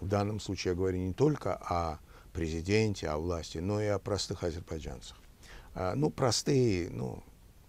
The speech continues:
влияющие на общественное настроение в стране и за,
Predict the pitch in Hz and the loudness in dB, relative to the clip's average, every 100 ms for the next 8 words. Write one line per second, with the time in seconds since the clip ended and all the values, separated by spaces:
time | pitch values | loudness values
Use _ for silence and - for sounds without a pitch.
0 | - - - - - - 95 101 101 87 | -20 -20 -20 -20 -16 0 4 8 8 6
1 | - 78 76 76 - 71 - 73 69 - | 2 -2 0 0 0 -2 -2 -4 -4 -4
2 | - 67 65 60 - - 85 95 110 139 | -2 -4 -4 -8 -8 -2 0 2 2 0
3 | - 80 78 85 73 | -2 -4 0 0 0